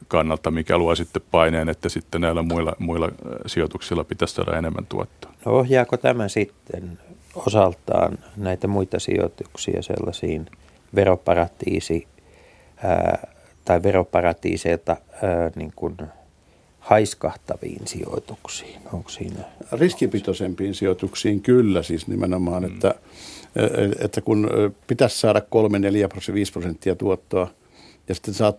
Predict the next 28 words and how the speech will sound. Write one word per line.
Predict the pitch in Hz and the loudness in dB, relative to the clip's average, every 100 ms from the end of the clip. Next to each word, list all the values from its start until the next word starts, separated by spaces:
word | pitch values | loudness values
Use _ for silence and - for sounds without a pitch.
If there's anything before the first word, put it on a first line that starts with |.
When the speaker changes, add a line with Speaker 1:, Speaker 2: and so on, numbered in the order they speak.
| - | 0
Speaker 3:
lainoista, | 110 104 92 90 - 98 - | 4 4 2 -4 -2 -2 2
valtion | 113 101 98 | 2 4 4
lainasta | 101 98 - | 4 2 0
yhden | 107 95 85 | -2 -2 -4
prosentin. | 80 90 90 - - _ - - _ - | -8 -8 -12 -14 -20 _ -20 -20 _ -2
Sun | 110 | 0
pitää | 113 107 107 107 - | 0 4 6 4 0
pistää | 113 - 113 | -6 2 4
isoja, | 135 117 107 104 104 107 | 4 4 4 2 -2 -10
niin | 107 110 | -10 -6
kuin, | 104 - | -8 2
panoksia | 113 104 - 98 98 | 2 2 -2 0 2
osakkeisiin | 117 110 - - 92 95 98 - | 4 2 -2 -4 -4 -4 -6 2
toivoen, | 117 107 95 90 | 4 4 4 2
että | 90 - 95 | -2 -2 0
osakkeet, | 95 95 - | 0 -4 -4
osakkeet | 120 113 - 101 - | -2 -2 -2 -4 0
tuottaa | 110 - 107 | -2 2 2
kymmenen | - 120 98 90 | 4 2 4 0
prosenttia | 95 98 - 104 | -4 -8 -4 0
keskimäärin, | 131 - 95 85 85 90 | 0 0 -2 -2 -4 -6
pääset | 95 87 107 | -8 -4 -2
oikeaan. | 95 87 - - - _ - - - - - - _ | -2 -4 -14 -16 -18 _ -20 -20 -20 -20 -20 -20 _
Ja | 101 | 2
se, | 131 113 | 2 4
se, | 147 | 2
se, | 123 156 | 4 4
tota, | 135 - 113 107 | 4 4 4 4